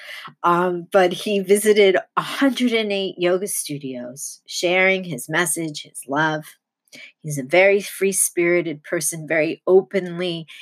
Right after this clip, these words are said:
giving, so generous in so many ways. I've enjoyed his t-shirts and wares that he makes. Most recently,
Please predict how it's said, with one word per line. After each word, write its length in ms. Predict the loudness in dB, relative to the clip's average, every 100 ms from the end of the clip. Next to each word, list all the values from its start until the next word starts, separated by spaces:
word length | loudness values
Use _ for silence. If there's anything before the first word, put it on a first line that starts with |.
| -20 -2
giving, 600 | 2 4 4 2 0 -8 -14 -20 _ _ _ _ _ _ _ _ -8
so 320 | -2 4 4 4
generous 840 | 2 -2 -2 -4 -6 -8 -10 -12 _ _ _ _ _
in 200 | -8 -6
so 360 | -4 0 0 0
many 300 | -2 -4 -4
ways. 680 | -4 -4 -6 -10 -16 -16 _ _ _ _ _ _ _ 2
I've 220 | 2 2
enjoyed 840 | -2 -4 -6 2 6 8 8 6
his 680 | 2 -4 0 2 2 0 -6 _ _
t-shirts 840 | -12 -10 -8 -6 -2 -2 -4 -10 -12 _
and 400 | -6 -4 -6 -8 -8
wares 720 | -2 2 4 4 2 -2 -2
that 200 | -2 -4
he 200 | -8 -8
makes. 600 | -4 -6 -6 -6 -6 -8 _ _ -20 _ -2
Most 300 | 0 0 0
recently, 800 | 0 2 0 0 0 0 -4